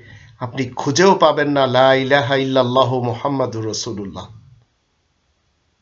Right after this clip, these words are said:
অনেক চিন্তার বিষয়, গবেষণা করতে হবে কোরআন নিয়ে,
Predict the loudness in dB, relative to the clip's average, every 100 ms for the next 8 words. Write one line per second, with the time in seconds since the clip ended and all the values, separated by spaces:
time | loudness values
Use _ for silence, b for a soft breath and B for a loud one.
0 | _ _ _ _ _ -6 -2 0 0 -2
1 | -4 -2 0 0 0 -4 -4 -8 -14 _
2 | -20 -20 -20 _ _ _ _ _ _ _
3 | _ _ _ _ _ _ _ _ -6 0
4 | 2 4 4 4 2 2 -2 2 2 2
5 | 0 2 4 2 -2 -4